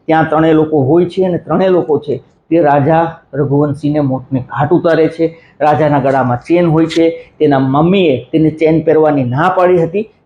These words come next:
છતાં પણ સોનમે તેને ચેન પહેરવાનું કીધું હતું, તેવું તેના પરિવારજનોનું કહેવું છે. બીજું એ કે સોનમ રઘુવંશીના જે પિતા છે,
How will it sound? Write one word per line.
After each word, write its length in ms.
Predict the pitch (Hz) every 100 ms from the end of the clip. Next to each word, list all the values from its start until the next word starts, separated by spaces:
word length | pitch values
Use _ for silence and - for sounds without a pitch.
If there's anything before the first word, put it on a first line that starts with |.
| _ 143
છતાં 280 | 143 151
પણ 260 | 151 190 - - _ -
સોનમે 360 | 160 170 175
તેને 300 | 175 156 156
ચેન 260 | 156 143 143
પહેરવાનું 520 | 143 135 135 127 120
કીધું 320 | 143 131 170 165
હતું, 240 | 226 233
તેવું 240 | 165 156 156
તેના 200 | 147 143
પરિવારજનોનું 800 | 143 127 123 123 120 117 120 156
કહેવું 340 | 190 139 120
છે. 200 | - - - _ _ _ _ _ _ -
બીજું 420 | 143 185 196 214
એ 120 | 196
કે 200 | 151 135 - - _ - - _ -
સોનમ 420 | 175 196 220 226 - -
રઘુવંશીના 720 | 151 143 180 214 208 226 202
જે 120 | 170 175
પિતા 360 | 170 165 151
છે, 400 | 151 156 151 -